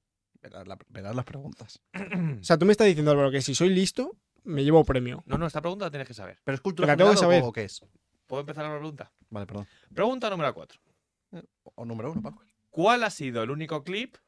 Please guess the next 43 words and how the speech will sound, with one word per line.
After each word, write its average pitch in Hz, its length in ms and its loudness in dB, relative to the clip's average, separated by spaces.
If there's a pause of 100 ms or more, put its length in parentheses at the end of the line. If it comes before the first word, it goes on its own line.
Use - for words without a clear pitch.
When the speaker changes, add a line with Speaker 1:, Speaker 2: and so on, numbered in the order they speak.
Speaker 3:
que 117 120 -6
está 123 260 -2
hecho - 180 -6
en 135 80 -8
YouTube 151 280 -8
del 127 160 -4
podcast? - 500 -12 (1080)
Speaker 1:
<laughs> 453 1300 10
¡No, 359 260 10
son 370 200 2
del 339 160 2
podcast! 359 540 6
Speaker 3:
Te 131 60 0
voy 135 100 -2
a 165 60 4
dar 202 200 0
cuatro 160 320 -2
opciones. 107 600 -10 (920)
Speaker 2:
Creo 151 180 4
que 156 60 6
la 127 120 4
sé. 127 200 -6 (320)
Speaker 3:
¿Vale? 139 340 -8
Speaker 1:
Yo, 147 280 0
yo 131 280 -8
sé 120 80 -8
cuál 104 140 -10
es. - 200 -16
Speaker 3:
El 120 180 -2
Speaker 2:
Espera, 220 260 12
Speaker 3:
Zod- 220 100 12
Speaker 2:
espera, - 0 -
espera, 220 280 12
espera, 196 180 10
espera. 180 320 10 (240)
Speaker 3:
¿Qué? 147 120 -2
Speaker 2:
Si, - 180 -2
si 185 200 10
la 180 120 12
adivino 214 580 8 (440)
sin 190 300 6
decirme 185 320 8
opciones, 214 520 4